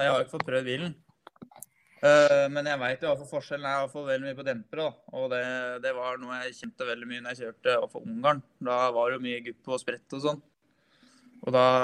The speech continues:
var det fort at den ræva begynte å hoppe, eh, etter han har drevet på disse guppa, da. Så, um, det er i hvert fall bremser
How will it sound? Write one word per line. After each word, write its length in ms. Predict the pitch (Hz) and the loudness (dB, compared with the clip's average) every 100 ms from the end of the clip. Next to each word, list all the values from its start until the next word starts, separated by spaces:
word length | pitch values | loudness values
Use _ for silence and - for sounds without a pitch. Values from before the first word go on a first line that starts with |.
| 127 | 4
var 160 | 123 139 | 6 4
det 80 | 143 | 4
fort 200 | 135 123 | -4 -2
at 100 | 120 | 2
den 120 | 131 123 | 2 4
ræva 240 | 117 127 | 2 0
begynte 240 | 120 113 | -2 -6
å 140 | 127 117 | -8 -10
hoppe, 340 | _ - 139 131 _ _ | _ 0 0 0 _ _
eh, 1200 | 135 131 127 127 123 123 120 120 120 120 120 117 113 | -10 -8 -6 -6 -6 -6 -8 -8 -8 -8 -6 -6 -4
etter 320 | - - _ | -4 -6 _
han 140 | 127 127 | -2 0
har 20 | |
drevet 220 | 123 120 | 0 6
på 100 | 131 | 6
disse 220 | 127 131 127 | 6 2 0
guppa, 180 | 123 151 | 2 2
da. 100 | 151 - | 2 -8
Så, 240 | - - 123 120 117 117 | -14 -4 0 0 0 0
um, 160 | 113 107 _ - - _ _ _ - | -2 -4 _ -20 -20 _ _ _ 12
det 60 | |
er 80 | 139 | 12
i 20 | |
hvert 80 | 139 | 12
fall 320 | 151 156 156 139 | 6 2 2 -2
bremser 720 | 143 135 120 117 170 214 226 | 0 0 0 -4 -2 -2 -2